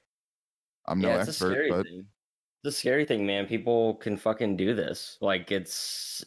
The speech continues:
Speaker 2: it's kinda how Scream was. It's a very real thing, and it definitely can happen, and the plot twist and everything, people think that shit out, and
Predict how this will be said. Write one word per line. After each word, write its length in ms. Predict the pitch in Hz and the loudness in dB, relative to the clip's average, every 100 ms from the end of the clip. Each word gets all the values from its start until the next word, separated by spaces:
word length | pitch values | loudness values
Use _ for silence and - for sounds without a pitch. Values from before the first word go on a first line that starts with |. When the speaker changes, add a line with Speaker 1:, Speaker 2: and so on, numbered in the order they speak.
| - | -4
Speaker 2:
it's 220 | 113 - | -2 -2
kinda 640 | 151 147 143 135 131 110 - | -2 0 2 4 2 0 -8
how 200 | - 131 | -2 -2
Scream 400 | 123 - 135 135 | -2 -2 2 4
was. 580 | 101 85 87 - - - _ | 4 2 -2 -8 -12 -16 _
It's 240 | - 107 | -2 0
a 80 | 131 | 0
very 400 | 110 107 120 117 | 0 2 2 2
real 260 | 104 110 107 | 2 2 2
thing, 280 | - 107 85 | 0 -2 0
and 80 | 85 | -2
it 220 | 92 _ | -4 _
definitely 400 | 104 101 107 101 | -2 -2 -2 -2
can 220 | 101 107 98 | 0 -2 -2
happen, 400 | 98 98 92 87 | -4 -4 -4 -4
and 260 | 82 78 - | -6 -8 -4
the 320 | 82 73 - | -2 -2 -6
plot 260 | - 107 - | -2 -2 0
twist 280 | 104 101 - | -2 -2 2
and 60 | 104 | 2
everything, 440 | 101 104 104 101 | 2 2 0 0
people 320 | 120 117 143 | -2 -2 -2
think 340 | 139 - 135 - | 0 -2 -2 2
that 200 | 135 - | 0 0
shit 260 | - 127 | 0 2
out, 340 | 120 107 87 82 | 4 2 -2 -4
and 380 | 98 95 92 92 | -4 -2 -2 -4